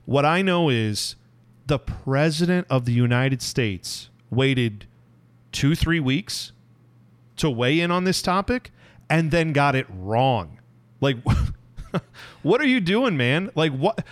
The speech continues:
Go, have you noticed we're in a pandemic right now? The economy is still in a, like, complete show? Why don't you deal with that and leave the racing stuff to nascar? Leave the changing the Confederate flag thing to nascar.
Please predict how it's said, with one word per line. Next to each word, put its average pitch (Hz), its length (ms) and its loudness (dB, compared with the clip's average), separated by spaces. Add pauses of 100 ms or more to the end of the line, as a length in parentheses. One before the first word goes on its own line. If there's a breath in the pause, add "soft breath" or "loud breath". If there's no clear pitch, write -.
(320 loud breath)
Go, 240 320 -4
have 247 160 0
you 254 100 2
noticed 240 340 2
we're 269 140 2
in 254 60 2
a - 40 -2
pandemic 226 640 0
right 254 200 2
now? 269 280 0 (420)
The 202 80 2
economy 262 500 2
is - 220 -2 (220)
still 262 540 0
in 226 120 0
a, 151 180 0 (280)
like, 165 240 -2
complete 240 460 0 (300)
show? 262 400 0 (240 loud breath)
Why 190 340 0
don't 294 220 0
you 214 240 2
deal 202 300 2
with 160 180 0
that 117 420 0 (360 soft breath)
and 160 240 4
leave 208 340 2
the 170 100 0
racing 160 480 2
stuff - 380 0
to 160 100 0
nascar? 135 720 0 (300 loud breath)
Leave 185 440 2
the 185 200 2
changing 185 500 2
the 170 80 2
Confederate 156 500 0
flag 147 320 2
thing 131 200 0
to 131 100 -2
nascar. 127 600 0